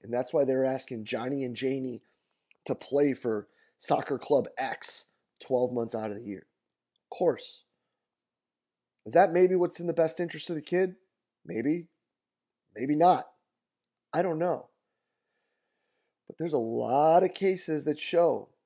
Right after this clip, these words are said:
right, that the more you work at something, the better you get. And if a kid really wants to be invested and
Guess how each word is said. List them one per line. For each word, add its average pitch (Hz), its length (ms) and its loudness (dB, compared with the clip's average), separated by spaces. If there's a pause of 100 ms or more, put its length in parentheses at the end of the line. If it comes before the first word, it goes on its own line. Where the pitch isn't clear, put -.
right, 151 340 0 (340)
that - 160 -16
the 104 60 -8
more 131 200 2
you 170 140 2
work 180 260 4
at 160 80 -8
something, 170 460 -2
the 120 80 -4
better 131 240 0
you 143 160 -2
get. 127 320 -2 (560)
And 139 80 -12
if 139 80 -14
a 147 40 -12
kid 254 280 -4
really 214 260 4
wants 170 300 -4
to 180 80 -8
be 175 120 -4
invested 156 560 -2
and 131 220 -2